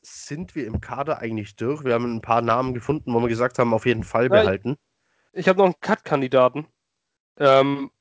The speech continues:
Speaker 2: und zwar
Speaker 1: So.
Speaker 2: wäre das, äh, Rashard Robinson. Backup-Cornerback. Ähm, Rashard
Speaker 1: Ach,
Speaker 2: Robinson
Speaker 1: zum, äh,
Speaker 2: hat
Speaker 1: aber zum Cutten. Der, der wird, äh, also der Vertrag läuft nicht aus.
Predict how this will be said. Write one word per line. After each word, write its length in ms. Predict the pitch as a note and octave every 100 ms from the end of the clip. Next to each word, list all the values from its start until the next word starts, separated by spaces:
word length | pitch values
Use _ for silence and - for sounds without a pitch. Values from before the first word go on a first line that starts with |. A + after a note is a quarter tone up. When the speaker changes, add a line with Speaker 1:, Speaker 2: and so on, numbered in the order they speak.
| -
Speaker 2:
und 140 | D3
zwar 220 | - D3+
Speaker 1:
So. 140 | D3 A#2
Speaker 2:
wäre 260 | G2+ D3
das, 420 | D3 D3+ - - -
äh, 80 | E3
Rashard 720 | D3 C#3+ D#3 D3+ D3 D#3 C3+
Robinson. 500 | D#3 D3+ B2+ A#2 A2+ _ _ _ _ _ _ _ _ _ _ _ _ _ _ -
Backup-Cornerback. 920 | C#3+ C#3 B2 - C#3 B2+ A#2+ A#2 A#2+ _ _ _ _ -
Ähm, 600 | D3 C#3 C3+ C3+ C3 - _ _ _ -
Rashard 400 | D3+ D3+ D#3+ D3
Speaker 1:
Ach, 60 |
Speaker 2:
Robinson 260 | D#3+ F#3 D#3
Speaker 1:
zum, 100 | E3
äh, 40 |
Speaker 2:
hat 260 | E3 D3+ C#3+
Speaker 1:
aber 200 | C3 C3
zum 220 | B2 - A2
Cutten. 360 | E3 - G2+
Der, 140 | G#2 A2
der 260 | - A#2
wird, 140 | B2 -
äh, 20 |
also 560 | A#2 A#2 A2+ A#2 A2+ A#2+
der 80 |
Vertrag 320 | A2+ A2+ A2 G#2
läuft 180 | G2+
nicht 140 | B2 D#3+
aus. 260 | D#3 -